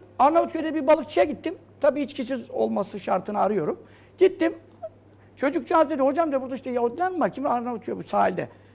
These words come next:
Seni çok seviyorlar." Allah Allah, ben dedim sevmeleri, ben, ben de şüphe ettim şimdi kendimden. "Niye beni seviyorlar acaba?" falan. "Ya," dedi, "diyorlar ki," dedi, "ya bu öbür hocalar bizi kandırıyor, siz de cennete gideceksiniz diye. Biz cennete gide-, gideceğimize inanıyoruz ama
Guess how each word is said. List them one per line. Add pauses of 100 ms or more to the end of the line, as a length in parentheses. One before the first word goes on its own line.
(100)
Seni
çok
seviyorlar." (440)
Allah
Allah,
ben
dedim
sevmeleri,
ben,
ben
de
şüphe
ettim
şimdi
kendimden.
"Niye
beni
seviyorlar
acaba?"
falan. (640)
"Ya,"
dedi,
"diyorlar
ki,"
dedi, (240)
"ya
bu
öbür
hocalar
bizi
kandırıyor,
siz
de
cennete
gideceksiniz
diye. (580)
Biz
cennete
gide-,
gideceğimize
inanıyoruz
ama